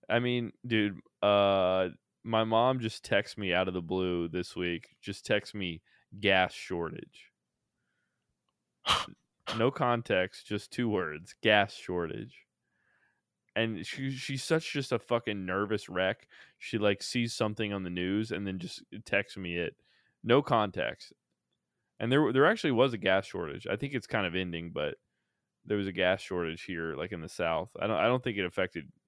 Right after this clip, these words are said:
Speaker 1: California.
Speaker 2: Yeah, no, I mean, prices are fucking f-, like, above four dollars right now. I think they're the highest they've ever been, but
Speaker 1: Yeah.
Speaker 2: but yeah, there's no,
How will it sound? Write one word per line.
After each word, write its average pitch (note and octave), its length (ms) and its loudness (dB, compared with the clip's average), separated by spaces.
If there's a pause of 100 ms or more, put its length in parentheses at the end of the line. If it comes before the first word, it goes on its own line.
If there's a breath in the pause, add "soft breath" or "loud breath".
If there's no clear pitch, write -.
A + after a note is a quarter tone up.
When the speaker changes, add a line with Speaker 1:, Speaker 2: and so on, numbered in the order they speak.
(140)
Speaker 1:
California. F2 760 -6 (520 loud breath)
Speaker 2:
Yeah, B2+ 200 8
no, B2+ 220 8
I C#3+ 80 8
mean, E3 200 8
prices F3+ 420 10
are B2 120 8
fucking A2 640 0 (260)
f-, - 280 -8 (100)
like, B2+ 160 4
above B2 440 8
four A#2 260 4
dollars A2+ 340 6
right A2 120 0
now. A2+ 100 2
I A2+ 40 4
think B2 180 -2
they're A#2+ 100 2
the A2 140 2
highest A#2 320 2
they've A2+ 140 0
ever A#2 220 2
been, A#2 360 0
but A#2 260 -2
Speaker 1:
Yeah. E2+ 480 -2 (560)
Speaker 2:
but B2+ 240 2
yeah, A#2 140 6
there's B2+ 200 2
no, A#2+ 440 4